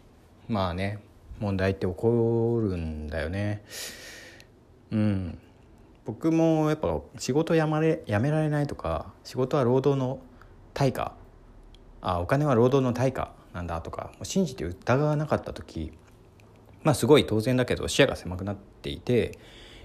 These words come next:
えーと、自分の選択肢も勝手に自分で狭めていて、それをなんなら人に強制するっていうところまで行っちゃったわけなんですけど、まあ、なんか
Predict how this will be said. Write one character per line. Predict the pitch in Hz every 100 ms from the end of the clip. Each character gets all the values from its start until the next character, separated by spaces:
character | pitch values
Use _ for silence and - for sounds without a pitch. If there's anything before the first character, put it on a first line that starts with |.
| -
え | 98 92 90 87
ー |
と、 | -
自 | 92
分 | 127
の | 135
選 | 127
択 | 120 -
肢 | -
も | 120 127 - - -
勝 | -
手 | - 113
に |
自 | 104
分 | 110
で | 107
狭 | - 117 113
め | 110
て | -
い | -
て、 | - 110 - - - -
そ | - 110
れ | 131
を | 160 - - - -
な | 113
ん | 107
な | 120
ら | -
人 | - 117
に | 113
強 | 110 123 143
制 | 156
す | 143
る | 143
っ | 139
て | -
い | 135
う | 131
と | -
こ | -
ろ | 151
ま | 110
で | - -
行 | 87
っ |
ち | -
ゃ |
っ | 98 - -
た | 117 113
わ | 110 110
け | 101
な | -
ん | -
で | -
す | -
け | 98
ど、 | 120 107 - - - - - - -
ま | 143
あ、 |
な | 254
ん |
か | - 90 -